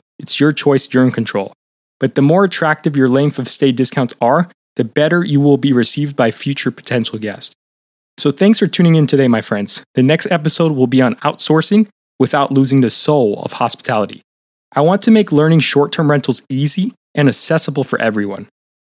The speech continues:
Do you want to support me on my quest? It will just take twenty seconds. If you can leave me a rating or review on Apple Podcasts or Spotify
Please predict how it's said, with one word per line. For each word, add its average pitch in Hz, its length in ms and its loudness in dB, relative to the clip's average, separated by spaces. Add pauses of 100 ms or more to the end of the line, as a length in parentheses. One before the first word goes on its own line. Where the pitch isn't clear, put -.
Do 165 100 0
you 170 40 4
want 214 160 4
to 185 40 2
support 160 360 -2
me 170 80 4
on 165 80 4
my 135 120 2
quest? - 420 -2 (160)
It 131 80 0
will 131 100 4
just 156 240 0
take 131 140 -4
twenty 151 280 0
seconds. - 580 -4 (400)
If - 140 -2
you 180 100 0
can 226 160 4
leave 208 140 6
me 185 100 6
a 127 80 4
rating 147 380 2
or 147 140 2
review 147 400 0
on 123 240 0
Apple 151 260 -4
Podcasts 156 640 -2 (240)
or 185 160 2
Spotify 143 600 0